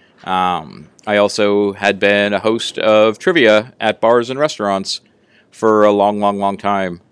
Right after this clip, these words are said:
um, almost ten years. And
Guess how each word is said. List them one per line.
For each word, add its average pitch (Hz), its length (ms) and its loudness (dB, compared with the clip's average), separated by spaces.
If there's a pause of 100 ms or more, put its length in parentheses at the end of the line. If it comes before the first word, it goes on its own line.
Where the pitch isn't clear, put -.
(160)
um, 90 360 -6
almost 117 280 -10
ten 101 160 -4
years. 101 420 -6 (420)
And 98 760 -4